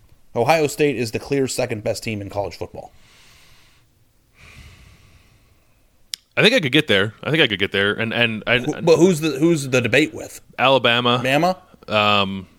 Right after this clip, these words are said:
Speaker 2: Alabama, Oklahoma, Cincinnati.
Speaker 1: Oklahoma's not in that discussion.
Speaker 2: Yeah, probably, uh, probably not. I mean, you can't really mess around with Kansas, I guess. Um, Cincinnati, uh,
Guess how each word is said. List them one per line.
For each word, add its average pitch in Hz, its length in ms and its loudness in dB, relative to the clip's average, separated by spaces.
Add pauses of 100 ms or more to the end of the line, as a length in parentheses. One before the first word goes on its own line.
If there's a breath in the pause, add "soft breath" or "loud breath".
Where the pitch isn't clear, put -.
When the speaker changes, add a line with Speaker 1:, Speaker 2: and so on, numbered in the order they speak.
(500 soft breath)
Speaker 2:
Alabama, 131 400 2
Oklahoma, 110 560 0
Cincinnati. 98 800 -4 (680 soft breath)
Speaker 1:
Oklahoma's 127 520 2
not 113 160 2
in 101 60 -2
that 92 100 -6
discussion. 98 420 -10 (120)
Speaker 2:
Yeah, 110 320 0
probably, 107 440 -2
uh, 117 160 -4
probably 95 360 -4
not. 82 200 -8
I 92 60 -10
mean, 95 140 -8
you 98 60 -10
can't 92 220 -8
really 82 160 -10
mess 82 180 -10
around 69 140 -10
with 65 80 -14
Kansas, 71 380 -12
I - 20 -14
guess. 67 220 -12 (580 soft breath)
Um, 87 480 -2 (1700)
Cincinnati, 131 960 0 (360)
uh, - 80 -18